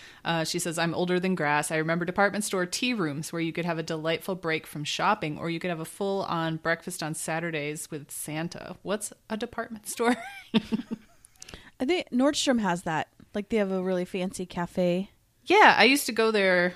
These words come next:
Speaker 1: when I lived in Dallas and spent most of my time at North Park. <laughs> Yeah, they had a pretty nice restaurant there. Um, let's see. Edward says,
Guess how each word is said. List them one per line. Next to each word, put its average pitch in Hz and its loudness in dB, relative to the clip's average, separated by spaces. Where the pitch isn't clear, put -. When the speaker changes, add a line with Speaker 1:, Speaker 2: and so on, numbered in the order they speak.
Speaker 1:
when 175 0
I 165 0
lived 175 -2
in 165 -2
Dallas 160 4
and 160 -2
spent - -4
most 170 0
of - -4
my 160 -4
time 151 -6
at 156 -4
North 156 -6
Park. - 2
<laughs> 247 2
Yeah, 226 12
they 190 8
had 208 10
a 196 6
pretty 185 2
nice 156 0
restaurant 147 -6
there. 151 -6
Um, 165 -4
let's 175 -8
see. - -6
Edward 240 6
says, 202 4